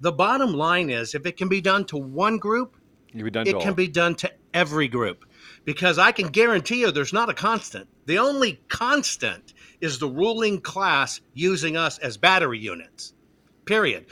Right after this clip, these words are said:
Speaker 1: The only constant throughout time in man's history is people enslaved. It's not a Civil War phenomenon.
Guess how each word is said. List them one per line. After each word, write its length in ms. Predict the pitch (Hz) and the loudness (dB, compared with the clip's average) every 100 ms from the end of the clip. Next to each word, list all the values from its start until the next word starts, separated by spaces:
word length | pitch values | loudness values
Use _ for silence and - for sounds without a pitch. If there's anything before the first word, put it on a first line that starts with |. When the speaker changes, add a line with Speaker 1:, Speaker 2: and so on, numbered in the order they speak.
| - - | -20 -4
Speaker 1:
The 140 | 196 | 4
only 280 | 254 262 196 | 4 6 2
constant 840 | - - 240 285 - - 180 170 | 0 -2 4 4 2 -2 -4 -2
throughout 420 | 175 175 170 151 - | 0 2 2 0 -2
time 480 | 208 226 175 143 | 0 2 2 0
in 220 | 160 147 151 | -4 -4 -2
man's 300 | 165 156 - | -2 -2 -2
history 680 | 214 214 - 254 269 247 - - - 180 | -2 -2 -4 -2 0 -2 -6 -20 -6 0
is 300 | 175 151 - - | 0 -2 -8 -4
people 420 | 220 220 226 214 | -2 0 -2 -2
enslaved. 1000 | 175 151 - - 165 233 170 95 - - _ - | -4 -2 -2 -4 -2 0 0 -2 -10 -20 _ -6
It's 260 | 202 - | -4 -2
not 200 | 226 226 | 2 4
a 120 | 190 | 4
Civil 480 | - - 220 185 170 | 2 2 2 2 -2
War 260 | 170 220 220 | 0 2 0
phenomenon. 880 | 196 165 147 143 139 135 135 151 | 0 0 0 0 2 2 2 -2